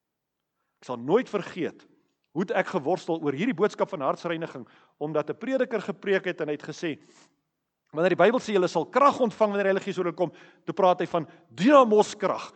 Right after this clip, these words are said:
En hy sê wo-, die woord dinamiet is van hierdie woord dynamos afgelei. En dit beteken soos dinamiet wat ontplof.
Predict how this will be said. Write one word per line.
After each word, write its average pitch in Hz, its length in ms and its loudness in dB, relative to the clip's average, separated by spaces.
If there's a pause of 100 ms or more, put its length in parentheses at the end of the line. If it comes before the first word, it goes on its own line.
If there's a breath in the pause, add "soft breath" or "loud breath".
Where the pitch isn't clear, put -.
(160 soft breath)
En 131 60 -14
hy 175 80 -2
sê 208 220 -4
wo-, 196 180 -6
die 165 140 -4
woord 220 320 2
dinamiet 190 500 4
is - 140 2
van 202 160 0
hierdie 196 240 0
woord 185 240 0
dynamos 196 500 -2 (240 loud breath)
afgelei. 170 500 0 (280 loud breath)
En 165 260 -4
dit 196 160 6
beteken 220 320 -4
soos 196 160 -4
dinamiet 208 640 4
wat 226 160 0
ontplof. 202 420 0